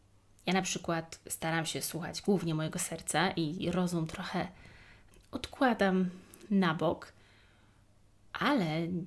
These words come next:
są takie sytuacje, w których, no, ta intuicja mnie zawodzi, albo raczej mam wrażenie, że pojawiają się w mojej głowie dwa głosy i one są całkowicie sprzeczne.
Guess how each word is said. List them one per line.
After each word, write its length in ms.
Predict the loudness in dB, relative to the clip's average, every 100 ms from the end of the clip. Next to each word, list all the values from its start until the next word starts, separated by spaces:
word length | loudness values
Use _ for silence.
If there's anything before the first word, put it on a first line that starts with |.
| -8
są 420 | -8 -4 -2 -2
takie 240 | -2 0
sytuacje, 560 | -2 -2 -2 -2 -2 -6
w 80 | -6
których, 580 | -4 0 0 0 -8 -18 -20 -4
no, 340 | 0 2 0 -2
ta 180 | -4
intuicja 760 | -2 -2 0 -2 0 0 2 -2 -8 -20 -20 _ -8
mnie 320 | -4 -2 -2
zawodzi, 560 | 0 -2 -4 -6 -4 -2 -2 -6 -20 _ _ _ _ -20 -20 -10
albo 200 | -2 2
raczej 460 | 2 2 0 0 0 -8 -20 -20 -20 -20 _ -20 -20 -20 -20 -20 -10
mam 420 | -2 2 4 2
wrażenie, 580 | 2 0 0 2 2 2
że 200 | 0 -2
pojawiają 420 | -4 -2 0 -2
się 120 | -2 -4
w 60 |
mojej 160 | -4 -2
głowie 400 | -2 -2 -2 -4
dwa 300 | -6 -4 -4
głosy 460 | -2 -2 -2 -6 -10 -16 -20 -20 -20 -20 -20 -20 -4
i 120 | 0
one 140 | 2
są 340 | 0 0 -2 -2
całkowicie 500 | 0 0 -2 -4 -2
sprzeczne. 580 | -2 -2 -4 -4 -6